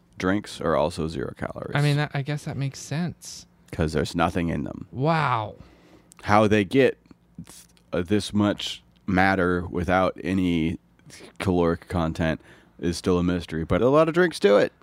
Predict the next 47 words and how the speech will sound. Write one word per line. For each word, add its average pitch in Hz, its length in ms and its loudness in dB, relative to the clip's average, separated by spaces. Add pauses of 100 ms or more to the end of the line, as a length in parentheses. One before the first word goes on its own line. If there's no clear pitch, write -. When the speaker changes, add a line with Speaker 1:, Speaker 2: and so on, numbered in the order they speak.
Speaker 2:
Yeah. 190 280 -2 (520)
Speaker 1:
Uh, 92 500 0
I'm - 0 -
not 110 140 2
Speaker 2:
Ingredients. 117 340 4
Speaker 1:
sure 92 320 0
if 85 160 -4
we 87 100 -4
need 82 200 -2
to 80 180 -2
read 85 320 -4 (180)
the 62 180 -2
ingredients 78 580 -2
on 85 80 -2
this 80 220 -6
one 69 260 -4
'cause 85 280 -4
it's, - 320 -10
it's - 160 -14
just 110 220 -6
a 101 60 6
laundry 101 440 4
list 95 300 2
of 90 60 -4
sesquipedalians. 85 1400 0
Speaker 2:
<laughs> 220 1200 2 (880)
I'm, 175 180 -4
I'm 165 80 -4
gonna 196 220 2
give 180 180 2
it 143 80 2
a 143 40 -4
go. 123 360 0
Speaker 1:
Okay, 104 40 4
Speaker 2:
I'm 101 40 4
gonna - 180 2
see - 60 -2
Speaker 1:
go 190 80 4
Speaker 2:
what 165 80 4
I - 40 2
Speaker 1:
for 151 80 0
Speaker 2:
can 170 100 2
Speaker 1:
it. 156 40 2
Speaker 2:
get 147 40 -2
out 135 140 4
of 120 100 0
this. 120 240 -2